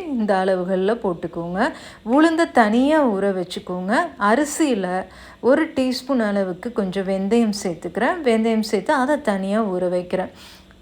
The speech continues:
உளுந்து தனியா ஊற வைக்கணும், அரிசி தனியா ஊற வைக்கணும், கொள்ளு தனியா ஊற வைக்கணும். இது எல்லாமே வந்து பார்த்திங்க அப்படின்னா, ஒரு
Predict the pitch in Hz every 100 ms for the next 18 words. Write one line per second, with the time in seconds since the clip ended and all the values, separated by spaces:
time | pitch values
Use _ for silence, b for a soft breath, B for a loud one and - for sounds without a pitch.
0 | - - 240 294 311 320 233 214 214 226
1 | 190 190 185 190 196 196 214 339 285 240
2 | 214 247 - 277 - 208 202 202 214 196
3 | 185 185 180 214 214 320 - B B B
4 | B B 269 277 269 392 - 226 190 190
5 | 220 220 175 175 170 165 196 185 - -
6 | - 262 262 220 220 254 302 294 302 302
7 | 240 226 247 202 185 196 220 190 185 196
8 | 262 359 - 208 220 330